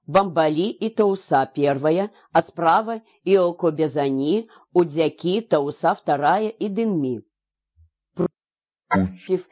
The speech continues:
Иокобязани в скале есть пещера. В глубине её слышны разные крики,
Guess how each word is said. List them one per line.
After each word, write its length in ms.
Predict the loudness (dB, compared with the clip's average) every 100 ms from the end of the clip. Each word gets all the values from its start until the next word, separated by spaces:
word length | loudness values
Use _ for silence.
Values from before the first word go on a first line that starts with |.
| _ 2
Иокобязани 1120 | 4 4 2 -2 0 0 0 0 -2 -4 -8 _ -20
в 100 | -10
скале 460 | 0 0 2 -2
есть 280 | -2 -2 -4
пещера. 600 | -8 -6 -2 0 0 -6 _ _ -20 _
В 60 | -2
глубине 480 | 0 2 0 0 2
её 340 | 0 0 -4
слышны 480 | -4 -4 -2 0 2
разные 460 | 4 2 0 -2 -2
крики, 600 | -4 -6 -6 -4 -6